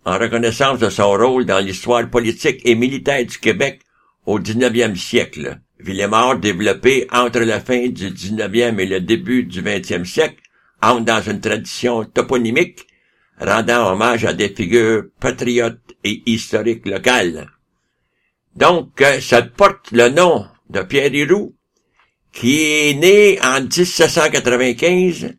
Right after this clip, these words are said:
et décédé en dix-huit cent quarante-quatre. C'est un marchand et colonel de milice, originaire de Saint-Isidore-de-la-Prairie. Il est connu pour avoir participé aux événements patriotiques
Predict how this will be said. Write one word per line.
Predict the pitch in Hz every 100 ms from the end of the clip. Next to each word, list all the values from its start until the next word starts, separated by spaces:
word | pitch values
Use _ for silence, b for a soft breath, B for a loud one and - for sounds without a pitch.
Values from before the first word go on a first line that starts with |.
| _ _ _
et | 90 98
décédé | 123 127 127 131 151
en | 123
dix-huit | 90 123 120
cent | 156 139
quarante-quatre. | 123 117 95 123 104 _ _ _ _ _ _
C'est | - 104
un | 101
marchand | 113 107 - 170 165 -
et | 110
colonel | - 139 147 165 165 139
de | 117
milice, | 120 143 156 147 - - 82 - _ _ _ -
originaire | 95 123 107 110 127 135
de | -
Saint-Isidore-de-la-Prairie. | - 156 143 139 110 101 139 135 117 107 95 95 95 107 175 _ _ _ _ _ _ _ -
Il | 98
est | 113
connu | 117 113 123 143 139
pour | - 101
avoir | 107 120
participé | 120 90 - - 135
aux | 131
événements | 123 110 107 120 131 127
patriotiques | 123 131 131 147 127 120 - 151 -